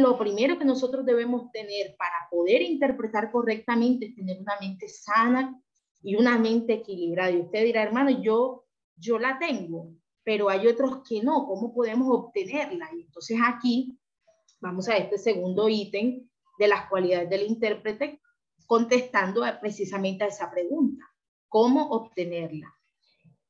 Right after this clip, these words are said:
Nosotros, eh, debemos tener muy en cuenta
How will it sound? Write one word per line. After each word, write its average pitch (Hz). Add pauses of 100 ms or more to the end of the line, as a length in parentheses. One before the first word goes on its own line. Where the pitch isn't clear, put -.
(140)
Nosotros, 254
eh, 233
debemos 247
tener 226
muy 262
en 220
cuenta 202